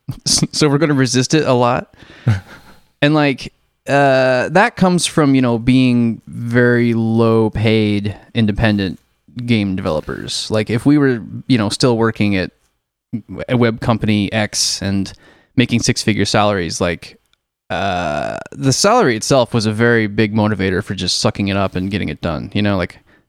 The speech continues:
Speaker 1: I spent years and years working on stuff I didn't necessarily want to. Uh, but
Speaker 2: Right.
Speaker 1: that kinda goes away when you, <laughs>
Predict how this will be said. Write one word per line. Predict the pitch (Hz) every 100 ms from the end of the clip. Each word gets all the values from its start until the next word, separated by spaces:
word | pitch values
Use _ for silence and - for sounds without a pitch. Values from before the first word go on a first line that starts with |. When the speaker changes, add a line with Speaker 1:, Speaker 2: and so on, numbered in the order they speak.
| _ _ -
Speaker 1:
I |
spent | - 131 98
years | 117 135 131
and | 110
years | 107 101 98
working | 104 101
on | 85
stuff | - 92 98
I | 98
didn't | 90
necessarily | 82 90 - 69
want | 80 87
to. | - - 80 _ - - - - _ _ _ _ _
Uh, | - 107 87
but | -
Speaker 2:
Right. | -
Speaker 1:
that | -
kinda | 381 254
goes | 262 240
away | 277 220 123
when | 131
you, | 127
<laughs> | 110